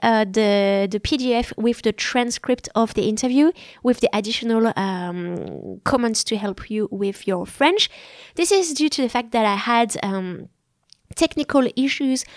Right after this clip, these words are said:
while recording, uh, an interview, like, back a couple of months ago,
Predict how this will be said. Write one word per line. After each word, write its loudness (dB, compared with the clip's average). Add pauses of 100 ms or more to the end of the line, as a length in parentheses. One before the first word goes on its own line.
(140)
while 6
recording, 2 (100)
uh, -2
an 2
interview, 2
like, -4
back -4
a -4
couple 0
of 0
months -2
ago, 2